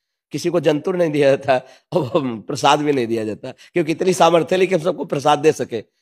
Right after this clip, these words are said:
लेना न देना, मगन रहना, वाणी का प्रसाद लो और आनंद मंगल लो।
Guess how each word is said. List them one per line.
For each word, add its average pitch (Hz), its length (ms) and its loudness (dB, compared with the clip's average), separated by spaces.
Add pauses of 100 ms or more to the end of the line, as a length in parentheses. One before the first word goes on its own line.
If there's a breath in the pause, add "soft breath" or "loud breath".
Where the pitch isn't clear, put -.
(160)
लेना 160 340 6
न 165 100 4
देना, 160 280 4
मगन 151 340 4
रहना, 135 420 0 (240)
वाणी 156 320 4
का 175 100 0
प्रसाद 165 440 4
लो 185 180 6
और 147 100 6
आनंद 180 360 4
मंगल 160 340 0
लो। 135 280 -2